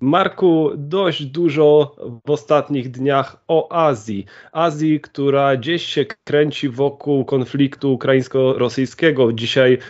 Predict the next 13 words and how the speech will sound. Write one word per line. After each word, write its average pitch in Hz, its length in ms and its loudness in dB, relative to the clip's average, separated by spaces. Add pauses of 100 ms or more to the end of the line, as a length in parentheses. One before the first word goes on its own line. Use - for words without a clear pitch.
(120)
ważne 127 340 2
spotkanie 139 540 0
od 131 80 -2
dwóch 120 300 -4
dni 120 320 -2
w 110 60 -8
Moskwie, 123 920 0 (220)
lider, 123 800 2
przywódca 123 640 -4
Chin, 127 320 -4
a 135 100 0
dzisiaj 131 340 -2
niespodziewanie 127 960 -2